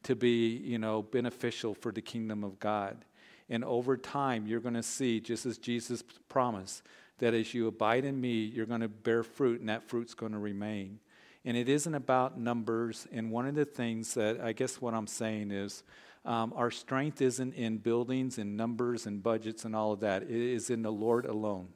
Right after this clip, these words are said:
Amen? In him alone and whatever he has for us. And may we always keep that in mind, especially in the day in which we're living in.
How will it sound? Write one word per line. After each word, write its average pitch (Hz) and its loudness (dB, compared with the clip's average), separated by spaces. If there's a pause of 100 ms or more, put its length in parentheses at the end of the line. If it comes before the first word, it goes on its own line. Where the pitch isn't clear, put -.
Amen? 104 -6 (460)
In 120 -2
him 165 -4
alone 98 -6
and 113 -4
whatever 135 4
he 139 0
has 123 -4
for 98 -4
us. 92 -8 (500)
And 135 0
may 139 4
we 135 2
always 151 4
keep 143 -4
that 131 6
in 120 2
mind, 113 0
especially 135 -2
in 117 0
the 110 -2
day 113 2
in 107 -4
which 104 -8
we're 107 0
living 104 -2
in. 92 -8